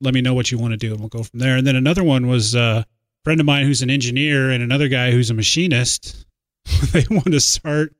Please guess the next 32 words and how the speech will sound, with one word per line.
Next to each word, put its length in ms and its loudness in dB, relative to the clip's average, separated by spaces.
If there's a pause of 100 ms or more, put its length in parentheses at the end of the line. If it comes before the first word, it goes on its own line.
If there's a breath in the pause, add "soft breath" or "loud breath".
(540)
they 80 0
wanna 220 4
start 420 -2
a 160 2
small 560 0
machine 400 -2
shop, 400 -4 (760)
and 220 -6
they 80 0
want 200 0
me 40 0
to 80 -4
come 160 -2
along 280 4
with 120 0
them 120 0
on 120 2
that. 300 0 (1500)
So, 360 -4
and 140 0
then 140 4
on 100 4
top 200 0
of 60 -2
that, 200 0
I've 140 -2
had 220 -2
two 140 -4
job 280 2
interviews 380 0
this 180 -2
week. 460 -8